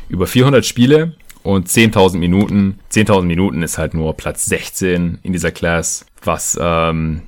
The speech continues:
ziemlich krass ist, wenn man jetzt ihn hier an, an acht nimmt. Aber wie gesagt, davor hat man dann halt Kollegen wie Wesley Johnson, Aminu, über den ich ja an der Stelle auch schon nachgedacht hatte, äh, Lance Stevenson zum Beispiel, der irgendwie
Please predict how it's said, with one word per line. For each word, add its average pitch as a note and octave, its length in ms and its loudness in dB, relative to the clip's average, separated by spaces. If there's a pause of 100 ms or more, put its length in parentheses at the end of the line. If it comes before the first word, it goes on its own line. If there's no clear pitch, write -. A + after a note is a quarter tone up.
(140)
ziemlich A#2+ 220 -2
krass A2+ 160 2
ist, G2+ 100 -6
wenn G#2 80 0
man F#2+ 80 2
jetzt F2 160 -6
ihn F2+ 320 -4
hier F2 220 -2
an, D#2 260 -8
an - 160 -10
acht - 300 -6
nimmt. E2+ 240 -4
Aber D#2+ 100 -10
wie D#2 80 -8
gesagt, D2+ 460 -10 (100)
davor G#2 380 2
hat G2+ 100 2
man G2 100 0
dann F#2 120 -2
halt F2+ 100 -4
Kollegen F2 420 0
wie E2+ 400 -2 (160)
Wesley A2+ 280 0
Johnson, F2 880 -2
Aminu, F#2+ 760 -2
über F2 200 -10
den F2+ 120 -6
ich F2 100 -12
ja E2 80 -6
an E2+ 80 -6
der E2+ 60 -8
Stelle F#2 200 -6
auch E2+ 120 -2
schon F2 160 -8
nachgedacht E2 580 -8
hatte, D#2+ 500 -6 (100)
äh, D#2 380 -12
Lance G2+ 440 -4
Stevenson F2 720 -6
zum E2+ 180 -8
Beispiel, D#2+ 400 -8
der E2 100 -8
irgendwie D#2+ 480 -10